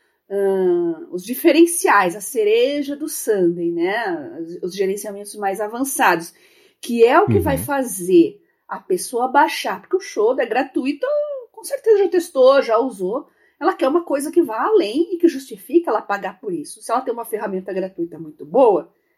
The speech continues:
Speaker 1: é assim que a estratégia tem que funcionar. Você tem que for-, fornecer mais as fraquezas do seu concorrente ali,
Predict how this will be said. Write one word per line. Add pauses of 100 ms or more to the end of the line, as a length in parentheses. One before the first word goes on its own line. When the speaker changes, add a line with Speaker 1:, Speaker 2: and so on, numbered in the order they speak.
(180)
Speaker 1:
é
assim
que
a
estratégia
tem
que
funcionar.
Você
tem
que
for-,
fornecer (380)
mais (160)
as
fraquezas
do
seu
concorrente
ali,